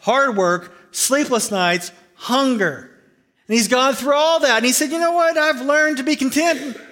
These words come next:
No matter what's going on, I've learned to be content. I'm beaten, content. I'm ridiculed, I'm content." What?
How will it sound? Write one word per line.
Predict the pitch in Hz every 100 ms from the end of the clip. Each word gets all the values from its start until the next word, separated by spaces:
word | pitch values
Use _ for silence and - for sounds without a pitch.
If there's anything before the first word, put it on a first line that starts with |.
| - -
No | 247
matter | 269 269
what's | 277 269
going | - 294 285
on, | 294 311 285
I've | 233
learned | 254 254
to | 247
be | 262
content. | 269 - 320 285 - - - - _ _ 190
I'm | 180 175
beaten, | 170 277 311 381 349 - - _ _ _ _ -
content. | 320 339 370 339 - - - - _ _ _ -
I'm | 226 226
ridiculed, | 277 320 320 349 349 339 - - _ _ -
I'm | 311
content." | 349 - 359 370 302 - - - _ _ _ _ _ _ _ _ _ -
What? | 359 359 -